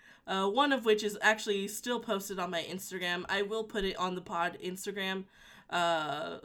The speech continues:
so that everyone can laugh and poke fun at me. It's totally fine. And, um, I get home, compl-, I pass out on my bed, fully clothed. I still have my purse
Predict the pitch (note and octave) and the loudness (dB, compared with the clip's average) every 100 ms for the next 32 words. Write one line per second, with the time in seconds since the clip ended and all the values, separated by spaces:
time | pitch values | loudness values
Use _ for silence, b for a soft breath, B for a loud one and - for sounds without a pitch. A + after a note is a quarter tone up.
0 | G#3 - G3 F3+ E3 F3+ F#3 F3+ F#3 G3 | -10 -4 0 2 2 2 0 -2 -4 -6
1 | D#3 E3 E3+ E3+ E3+ E3 F#3 G3+ F3 G3 | 0 2 0 -2 -8 -8 -10 -8 -6 -6
2 | E3+ - F3+ F#3 F#3 - G#3+ F3+ F3+ F#3 | -6 -6 -6 -8 -10 -6 -4 -4 -8 -6
3 | D#3+ E3+ F#3 - B B B B - G3+ | -4 -2 -4 -12 B B B B -2 2
4 | G3+ G3+ G3+ G#3 G3+ G3+ G3 G3 G3 G3+ | 2 2 2 2 4 4 2 0 -2 -2
5 | G#3 B3+ A#3 A#3 G#3 G#3 G#3 - - - | 0 -2 0 2 2 0 -6 -14 -20 -10
6 | A3+ A#3+ - G3 - B3 B3+ A#3 A3+ G#3 | -8 -6 -2 -2 2 2 4 4 6 4
7 | A#3 A3 F#3 F3+ F3+ b b b b - | 0 0 0 0 -2 b b b b -18
8 | - D#4 E4 - A#3+ G#3 G#3 - A#3+ - | -2 2 2 0 4 4 4 0 0 4
9 | D#4+ D4+ C4 G#3 G#3 A#3+ G#3 - | 4 6 4 2 2 4 4 0